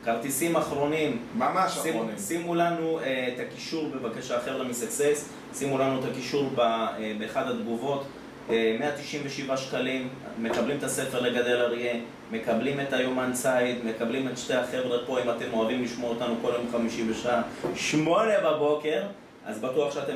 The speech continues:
Speaker 1: תאהבו לראות אותנו על הבמה, ארבע שעות של כיף, של העצמה אישית, של מנהיגות,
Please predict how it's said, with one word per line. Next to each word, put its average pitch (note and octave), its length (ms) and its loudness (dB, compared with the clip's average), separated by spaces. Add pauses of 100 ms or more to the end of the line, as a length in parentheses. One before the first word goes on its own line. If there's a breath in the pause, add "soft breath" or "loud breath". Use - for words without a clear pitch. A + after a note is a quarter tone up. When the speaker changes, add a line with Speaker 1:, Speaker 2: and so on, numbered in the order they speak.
(100)
Speaker 1:
תאהבו C3 460 0
לראות B2+ 320 -4
אותנו B2+ 320 -2
על B2 80 4
הבמה, A#2+ 520 0
ארבע B2+ 300 0
שעות B2 420 -2
של G#2+ 280 -2
כיף, C3 260 0 (440 loud breath)
של A#2+ 200 2
העצמה B2 560 2
אישית, B2 560 -6
של A2+ 260 0
מנהיגות, A2+ 320 2